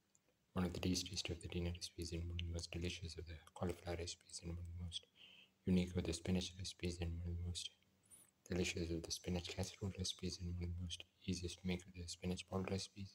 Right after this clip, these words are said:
and one of the most easiest to make of the cauliflower casserole recipes. Today we are going to make garlic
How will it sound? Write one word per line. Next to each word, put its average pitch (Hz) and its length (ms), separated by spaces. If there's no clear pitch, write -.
and 95 80
one 90 120
of 90 60
the 90 140
most - 240
easiest 90 360
to 92 60
make 90 200
of 90 100
the 90 80
cauliflower 90 560
casserole 95 440
recipes. - 520
Today 92 380
we - 100
are 185 40
going 185 200
to 90 120
make 90 220
garlic 92 500